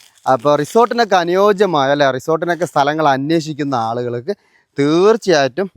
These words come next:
ഇഷ്ടപ്പെടുന്ന ഒരു പ്രോപ്പർട്ടിയാണ്. നമ്മുടെ ഒരു പുഴ സൈഡിൻ്റെ ഒരു അതിര് കാണിക്കാം. ഇവിടെ നിന്ന് ഇങ്ങനെ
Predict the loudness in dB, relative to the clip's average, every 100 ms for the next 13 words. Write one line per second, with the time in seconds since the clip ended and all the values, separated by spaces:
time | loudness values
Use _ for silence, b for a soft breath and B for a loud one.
0 | -14 -14 -4 -4 0 -2 -2 -4 -4 b
1 | b _ -6 -6 _ -2 0 0 0 0
2 | 0 0 0 2 2 0 -2 _ _ -2
3 | 0 2 2 2 2 2 2 2 0 -2
4 | 0 -2 -2 -2 -4 -6 -4 -4 -2 -2
5 | 0